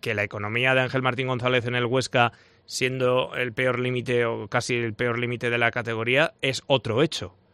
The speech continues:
Claro, aquí es donde se ven los verdaderos directores deportivos con contactos, con olfato, con valentía y con independencia. Independencia de muchas cosas, como de las propias agencias de representantes, amistades, etcétera.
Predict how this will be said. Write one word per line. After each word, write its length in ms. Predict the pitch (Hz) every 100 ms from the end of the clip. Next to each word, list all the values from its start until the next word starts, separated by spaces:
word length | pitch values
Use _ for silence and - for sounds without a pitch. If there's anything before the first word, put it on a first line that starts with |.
| _ - _ _ _ _ _ _ _ _ _ _
Claro, 280 | - 151 -
aquí 320 | - 120 143 160
es 80 |
donde 220 | 151 151 143
se 120 | 135
ven 140 | 143
los 140 | 165 135
verdaderos 460 | 123 120 135 127
directores 440 | 127 123 - 127 120
deportivos 500 | 120 120 131 156 -
con 180 | 135
contactos, 680 | 120 104 107 151 - 180 185
con 220 | - 135
olfato, 680 | 110 101 160 156 - 180 - -
con 160 | 123
valentía 760 | 120 117 107 104 175 185 196 - -
y 100 | 147
con 180 | 196 196
independencia. 920 | 196 180 156 147 170 160 120 90 82 _ _ _ _
Independencia 840 | 123 120 120 120 139 139 160 175 -
de 200 | 135 131
muchas 340 | 131 131 135
cosas, 560 | - 131 - 160 - - _ _ _ _ _ _ _ -
como 260 | 131 127
de 80 | 120
las 180 | 117 -
propias 340 | 127 127 127
agencias 460 | 120 139 120 127 117
de 280 | 117 117 117
representantes, 840 | 120 123 131 127 156 160 160 165
amistades, 540 | 127 117 - 147 156
etcétera. 480 | 139 - 95 98 -